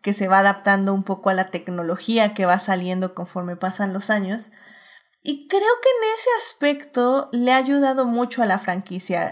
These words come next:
de seguir, eh, actualizada, ¿no? Porque Jason Bourne no se queda con la tecnología de, del dos mil dos, sino que va evolucionando. Em,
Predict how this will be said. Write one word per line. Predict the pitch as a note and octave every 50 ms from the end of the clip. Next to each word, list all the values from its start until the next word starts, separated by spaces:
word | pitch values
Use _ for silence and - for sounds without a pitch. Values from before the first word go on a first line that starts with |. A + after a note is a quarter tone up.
| -
de | G3 G3 F#3 F3+ F#3+
seguir, | - F#3+ F3 E3+ E3+ F3+ F3+ F3 - - -
eh, | - F3+ F3+ E3+
actualizada, | E3 E3+ - - F#3 E3+ E3 E3+ - - F#3+ E3+ - D3+
¿no? | E3+ G3+ A#3+ A#3+ A#3
Porque | A3 G3+ G#3 - G3 F#3+ F#3 F#3+ - - - - - - _ _ -
Jason | G#3 A#3+ B3 - - B3+ A#3+
Bourne | A3 A3+ A#3 A3+
no | A3+ A3+ A3+
se | A3+ - G#3+ G#3+ G#3+
queda | - G3+ G#3 G3 G#3 G#3 G#3 G#3
con | - G3 F#3 F3+ F3+ F3+ F3
la | E3+ F#3 -
tecnología | - F3+ - F#3 F#3 F3+ F3 F#3+ G3 - - F#3+ F#3+ F#3+ F#3+ F#3
de, | F3+ F3+ F3 E3 D#3+ D#3+ D#3 F3+ F3+ F#3+ -
del | - F#3+ F#3 F3 D#3+
dos | F3 F#3+ - -
mil | G3+ G#3 G3+ G3
dos, | F#3+ G3+ C4 C#4 - -
sino | - - - G#3+ G3 F#3 F3+ F3+
que | - F#3+ F3+
va | F3 F3 F3 F3
evolucionando. | F3+ F3+ F3+ F3+ E3 F3 F3+ - - - - - - - - - - _ - - - - - - - - _ _ _ -
Em, | - C4+ C4+ C4+ C4+ C4+ C4+ C#4 C#4